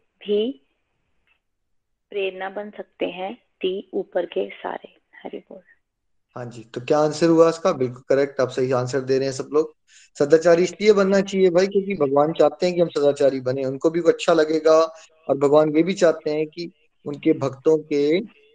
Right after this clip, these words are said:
Speaker 2: आचरण से समाज सुधरे, तो समाज भी सुधरेगा।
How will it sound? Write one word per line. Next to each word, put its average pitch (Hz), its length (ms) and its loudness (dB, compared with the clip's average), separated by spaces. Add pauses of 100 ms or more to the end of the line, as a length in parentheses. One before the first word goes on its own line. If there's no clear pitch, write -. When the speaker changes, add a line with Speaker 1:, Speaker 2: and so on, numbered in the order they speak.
(100)
Speaker 2:
आचरण 147 440 0
से 151 220 -2
समाज 127 400 -4
सुधरे, 139 380 0 (640)
तो - 60 -18
समाज 175 320 0
भी 185 100 -6
सुधरेगा। 160 500 0